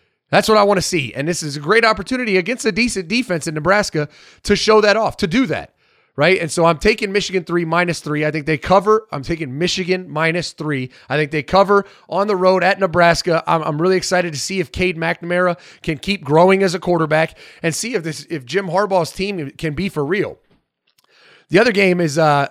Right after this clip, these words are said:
is Bama at A and M. What I thought preseason might be a big matchup. A and M is certainly struggling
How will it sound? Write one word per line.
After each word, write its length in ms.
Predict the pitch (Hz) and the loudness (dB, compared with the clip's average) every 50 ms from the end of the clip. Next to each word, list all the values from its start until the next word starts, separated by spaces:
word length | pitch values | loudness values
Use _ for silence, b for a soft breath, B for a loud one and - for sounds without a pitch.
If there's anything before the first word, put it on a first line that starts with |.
| _ - | _ -10
is 160 | 143 135 110 | -10 -10 -8
Bama 400 | 104 104 165 190 202 196 202 190 - _ _ _ _ _ _ _ _ - | -2 0 2 2 4 4 2 2 0 _ _ _ _ _ _ _ _ -2
at 200 | 175 196 214 - - | 0 0 0 -2 -2
A 160 | 196 196 185 | 0 2 2
and 100 | 185 170 | 2 2
M. 220 | 151 127 104 78 - - _ _ _ | 0 -2 -4 -6 -12 -20 _ _ _
What 160 | - 117 135 | -4 -2 2
I 140 | 147 165 180 | 2 2 2
thought 240 | 170 - 185 175 160 | 2 2 0 0 0
preseason 500 | - 190 196 165 - 190 190 160 165 160 | 0 -4 -4 -4 -2 -4 -4 -4 -2 0
might 240 | 156 170 190 202 190 | 2 2 2 2 2
be 80 | 185 | 0
a 60 | 170 151 | 0 0
big 200 | 127 175 165 143 | 0 -2 -2 -2
matchup. 420 | 165 160 160 156 - 170 160 - - | -2 -2 -2 0 0 -2 -2 -2 -2
A 160 | 185 180 180 | -2 -2 -2
and 100 | 175 170 | -2 -2
M 140 | 170 170 165 | -2 -4 -4
is 80 | 139 | -6
certainly 400 | - - - 180 180 - 170 165 | -6 -4 -4 -4 -4 -4 -6 -8
struggling 540 | 139 - - - 170 165 160 147 165 160 151 | -6 -6 -6 -4 -4 -4 -4 -4 -6 -8 -8